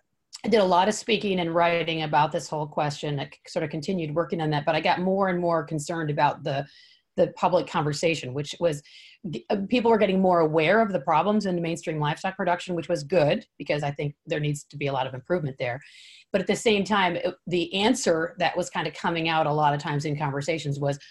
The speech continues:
"We need to get rid of, you know, that part of the, the food system, and that we need to get rid of animals, and we need to get rid of the food, you know, the, the an-, the food from animals on our plates and get 'em, get 'em off the landscapes," and so forth. And,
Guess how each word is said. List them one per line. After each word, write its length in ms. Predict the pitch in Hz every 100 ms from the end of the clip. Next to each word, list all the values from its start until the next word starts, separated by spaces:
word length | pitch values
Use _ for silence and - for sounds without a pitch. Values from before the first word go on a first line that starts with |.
| _ -
"We 120 | 190
need 160 | 185
to 80 | 165
get 200 | 170 147 147
rid 260 | 170 190
of, 180 | 190 143 - _
you 80 | 165
know, 220 | 135 - -
that 200 | 151 -
part 180 | 165
of 80 | 151
the, 240 | 147 131 - _
the 120 | 151 147
food 180 | 185
system, 320 | 147 127 - 117
and 120 | 120
that 80 | 156
we 80 | 160
need 80 |
to 80 | 160
get 120 | 151
rid 140 | 156 151
of 80 | 147
animals, 380 | 147 143 139
and 80 | 139
we 80 | 143
need 100 | 139
to 80 | 147
get 140 | 147
rid 100 | 139
of 80 | 127 - - _ -
the 80 | 147
food, 260 | 196 160
you 80 | 160
know, 180 | 147 - 185 - 208
the, 160 | 214 -
the 260 | 165 156 170
an-, 140 | 165 -
the 100 | 160
food 160 | 240 208
from 120 | 175
animals 240 | 147 139
on 80 | 123
our 100 | 127
plates 380 | 233 233 190 156
and 100 | 139
get 100 | 151
'em, 140 | 147 -
get 100 | 156
'em 60 | 147
off 140 | -
the 40 |
landscapes," 400 | 135 160 147 139
and 80 | 143
so 80 | 147
forth. 160 | 139 - - - - - -
And, 200 | 190